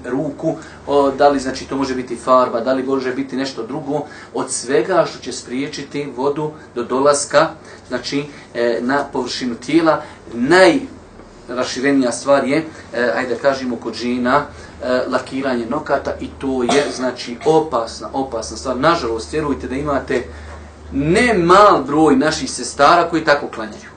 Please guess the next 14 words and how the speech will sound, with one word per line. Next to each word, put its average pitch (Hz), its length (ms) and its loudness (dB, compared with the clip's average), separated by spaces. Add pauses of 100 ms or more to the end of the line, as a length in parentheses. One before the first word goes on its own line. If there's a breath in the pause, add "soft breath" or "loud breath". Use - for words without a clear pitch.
(140)
Jednostavno 139 720 -2 (340 loud breath)
ne 139 160 2
mogu 117 460 -2
da 123 80 -2
to, 127 380 2 (220)
ajde 120 180 -2
da 113 60 -6
kažemo, 120 320 -6
ni 139 180 0
razumiju, 156 480 4
niti 160 200 2
hoće 185 300 4
da 110 100 -6
razumiju, 147 520 -2